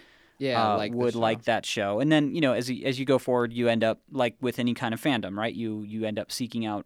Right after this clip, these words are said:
Speaker 2: other people who
Speaker 1: When were you like, "Oh, I really like," like, you're, like, realize that you're, like, a big fan of
Speaker 2: Well,
Speaker 1: Simpsons?
Speaker 2: honestly, I th-, I wanna say that it was, you know, it wasn't, I,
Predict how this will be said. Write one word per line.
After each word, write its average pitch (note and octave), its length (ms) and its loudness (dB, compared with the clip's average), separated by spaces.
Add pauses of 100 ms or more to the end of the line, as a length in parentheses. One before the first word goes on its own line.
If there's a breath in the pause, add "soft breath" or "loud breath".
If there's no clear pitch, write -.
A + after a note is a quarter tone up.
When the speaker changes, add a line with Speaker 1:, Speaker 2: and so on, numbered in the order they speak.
(140)
Speaker 2:
other A#2+ 220 -2
people A#2 340 -4
who A2 480 -4
Speaker 1:
When E3 200 -2
were A3 60 0
you G3 220 0
like, C#3 380 0
"Oh, C3+ 220 2
I B2 140 -2
really A#2 520 -2
like," G#2 240 -6
like, A2+ 200 -8
you're, A#2+ 180 -4
like, A2 120 -4 (180)
realize B2+ 300 -2
that B2 60 -8
you're, A#2+ 160 -2
like, A2+ 140 -4
a - 60 -4 (120)
big A2 180 -2
fan G#2+ 220 -8
of G#2+ 100 -10
Speaker 2:
Well, A#3+ 180 4
Speaker 1:
Simpsons? A3+ 160 -2
Speaker 2:
honestly, E4 400 -2
I A#3+ 60 0
th-, - 160 -6
I A#3+ 40 6
wanna B3+ 280 2
say B3 320 -2
that G#3+ 120 0
it F3 100 -2
was, F3+ 200 -4
you G3+ 120 -2
know, F3+ 380 0
it F3+ 120 -4
wasn't, C4 360 -2 (100)
I, G3+ 100 -8